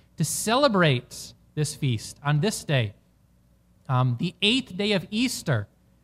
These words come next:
We celebrate Easter Day for eight days as a solemnity. And, um, this is the greatest of the days. Everything else points forward to this, to this feast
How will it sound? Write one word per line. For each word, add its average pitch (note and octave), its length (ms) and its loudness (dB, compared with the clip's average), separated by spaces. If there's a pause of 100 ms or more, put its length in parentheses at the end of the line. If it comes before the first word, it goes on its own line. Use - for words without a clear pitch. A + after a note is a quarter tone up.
(160)
We C3+ 60 0
celebrate F#3+ 460 2
Easter G3 420 0
Day F#3 480 2 (600)
for E3+ 220 -2
eight A3 260 -4
days F#3+ 720 0 (100)
as D3 160 0
a D#3+ 60 0
solemnity. E3+ 880 -2 (1040)
And, C#3+ 420 4 (260)
um, B2 460 4
this F#3+ 180 0
is E3 180 2
the E3 60 0
greatest F#3+ 680 2
of D#3 180 -2
the C#3+ 80 2
days. A#2 540 2 (500)
Everything A#3+ 340 4
else A#3 200 4
points A3 400 2
forward G#3 320 2
to E3 80 -2
this, E3+ 400 2 (260)
to E3 80 0
this - 340 0 (160)
feast G3+ 460 -2